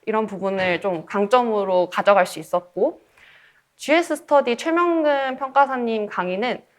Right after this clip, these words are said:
모두가 준비하는 답안에서도 조금 더 가점을 받을 수 있도록, 조금 더 돋보이도록 답안을 쓰게 만들어주시는 강의였어요.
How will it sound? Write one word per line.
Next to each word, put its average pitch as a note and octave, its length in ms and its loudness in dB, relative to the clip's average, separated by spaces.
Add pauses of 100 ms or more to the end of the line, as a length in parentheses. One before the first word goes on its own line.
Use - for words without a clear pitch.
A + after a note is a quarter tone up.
(160)
모두가 B3+ 440 4
준비하는 A3+ 560 2
답안에서도 G3 1500 2
조금 G4 360 2
더 E4 120 6
가점을 C#4 460 2
받을 F#3 240 -4
수 - 140 -10
있도록, D3+ 340 -6
조금 C#4+ 240 -4
더 A#3+ 100 0
돋보이도록 C4+ 880 0
답안을 G3+ 720 2
쓰게 A3 520 0
만들어주시는 F#3+ 840 0
강의였어요. G#3 720 -2